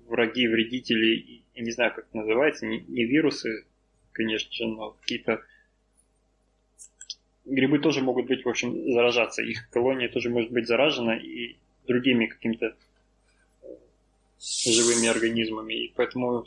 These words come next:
там тоже ведется своя борьба и свои механизмы выживания. И есть еще, я насколько помню, есть еще какой-то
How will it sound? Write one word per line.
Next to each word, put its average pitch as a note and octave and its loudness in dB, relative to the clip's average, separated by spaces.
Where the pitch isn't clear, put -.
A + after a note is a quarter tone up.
там A#2+ 0
тоже C3 2
ведется A#2+ 0
своя B2 4
борьба B2 4
и A#2+ -2
свои - -4
механизмы B2 -2
выживания. A2+ 0
И B2 -8
есть C#3 0
еще, C3+ 2
я A#2 -2
насколько A#2+ -4
помню, A#2+ -2
есть A#2 -2
еще - -2
какой-то A#2+ -2